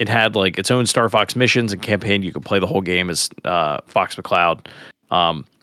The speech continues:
and there were certain mechanics within that game that I think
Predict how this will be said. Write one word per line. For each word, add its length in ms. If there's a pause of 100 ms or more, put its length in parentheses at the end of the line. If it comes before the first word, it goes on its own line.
(180)
and 120
there 60
were 100
certain 480
mechanics 580
within 280
that 180
game 340
that 180
I 120
think 280